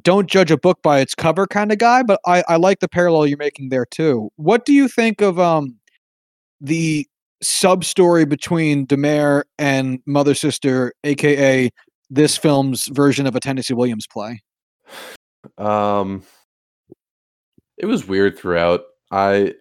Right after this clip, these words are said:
Speaker 2: I never really cared much for, uh, Mother Sister,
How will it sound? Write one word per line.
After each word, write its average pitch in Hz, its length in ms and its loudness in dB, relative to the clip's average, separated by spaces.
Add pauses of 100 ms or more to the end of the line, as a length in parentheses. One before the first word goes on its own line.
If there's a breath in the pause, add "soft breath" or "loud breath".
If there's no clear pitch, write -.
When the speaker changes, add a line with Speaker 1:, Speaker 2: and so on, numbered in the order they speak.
Speaker 2:
I 95 160 -6
never 131 260 -2
really 113 340 -2
cared 98 460 -6
much 90 320 -6
for, 87 640 -4 (560)
uh, 85 280 -4
Mother 90 320 -4
Sister, 92 600 -6